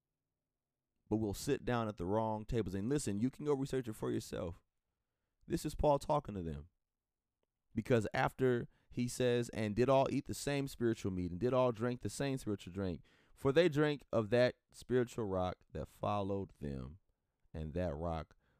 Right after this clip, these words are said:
was Christ." The people he's talking about are the fathers and mothers that came before the people he's talking to now.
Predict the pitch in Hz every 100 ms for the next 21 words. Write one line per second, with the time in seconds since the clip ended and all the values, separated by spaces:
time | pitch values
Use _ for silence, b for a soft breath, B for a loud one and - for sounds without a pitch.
0 | - 78 76 - - 71 65 - _ _
1 | _ _ _ _ _ _ _ 98 101 196
2 | 208 127 143 175 - 131 147 104 87 92
3 | - _ _ - 113 110 107 - 123 123
4 | 117 107 110 113 107 104 - 117 104 98
5 | - 117 107 98 87 107 - 95 - 92
6 | 82 80 - 76 85 95 80 73 90